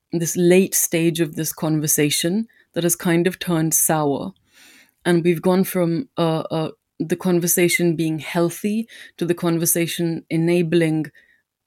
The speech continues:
quite unhealthy things. Because anything,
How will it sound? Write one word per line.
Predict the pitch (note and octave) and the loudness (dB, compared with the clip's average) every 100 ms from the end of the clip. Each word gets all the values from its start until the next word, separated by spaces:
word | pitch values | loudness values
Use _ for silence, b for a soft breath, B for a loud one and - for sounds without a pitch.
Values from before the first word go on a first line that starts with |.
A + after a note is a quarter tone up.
| - | -6
quite | F#3 F3+ - | 0 0 0
unhealthy | E3 E3 D#3 E3+ D#3 D#3 | 0 2 2 -2 -2 -4
things. | D3 D#3+ - - - - B B - | -2 -4 -6 -10 -12 -14 B B -4
Because | G3 G3 | 0 2
anything, | - B3 B3+ - - A3+ | 6 8 8 4 -4 -4